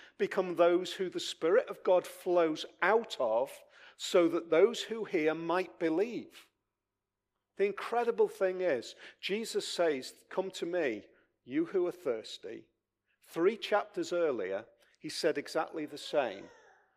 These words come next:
to a Samaritan woman at a well.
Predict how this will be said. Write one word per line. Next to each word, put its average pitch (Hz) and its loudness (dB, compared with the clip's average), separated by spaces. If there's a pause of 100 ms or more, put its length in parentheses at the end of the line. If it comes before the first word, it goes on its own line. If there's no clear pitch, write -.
(760)
to 143 -4
a 139 -4
Samaritan 151 -4
woman 104 -4 (1300)
at 143 0
a 127 -4
well. 113 -2